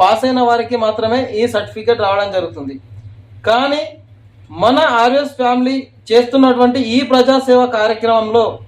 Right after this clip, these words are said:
భాగంగా మనకు ఒక గొప్ప అవకాశాన్ని ఈ జీవన్ సేవ వెల్-, వెల్‌నెస్ ప్రైవేట్ లిమిటెడ్ వారు, వారి తరపున నుంచి ఈ గొప్ప అవకాశం లభించింది. మన కంపెనీలో పనిచేస్తున్న వారికి కూడా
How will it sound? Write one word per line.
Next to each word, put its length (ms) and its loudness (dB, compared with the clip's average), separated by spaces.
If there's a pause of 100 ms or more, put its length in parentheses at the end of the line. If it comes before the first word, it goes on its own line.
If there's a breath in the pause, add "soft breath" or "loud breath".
(200)
భాగంగా 560 0 (720)
మనకు 800 -2
ఒక 340 0
గొప్ప 260 0
అవకాశాన్ని 760 0 (580)
ఈ 240 2
జీవన్ 320 4
సేవ 200 2 (120)
వెల్-, 320 -2 (120)
వెల్‌నెస్ 520 2
ప్రైవేట్ 340 4
లిమిటెడ్ 400 0
వారు, 400 2 (460)
వారి 280 2
తరపున 400 0
నుంచి 440 -4
ఈ 440 -4
గొప్ప 220 0
అవకాశం 720 0
లభించింది. 640 0 (1160)
మన 280 2
కంపెనీలో 540 2
పనిచేస్తున్న 560 -2
వారికి 320 0
కూడా 460 0